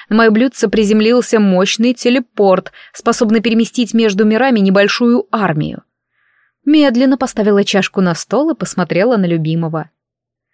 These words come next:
"Милая, подозреваю, пора возвращаться домой", мягко перевел поведение разъяренного мужчины мой демон.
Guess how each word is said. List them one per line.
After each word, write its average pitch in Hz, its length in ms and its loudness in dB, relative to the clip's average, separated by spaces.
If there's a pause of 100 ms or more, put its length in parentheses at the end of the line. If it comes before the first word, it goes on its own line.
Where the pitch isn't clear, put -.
(500)
"Милая, 277 680 0
подозреваю, 208 560 2
пора 226 220 0
возвращаться 226 600 -2
домой", 220 520 -2 (220)
мягко 196 380 -2
перевел 190 380 2
поведение 185 800 0
разъяренного 185 680 0
мужчины 202 460 0
мой 202 200 0
демон. 170 440 -4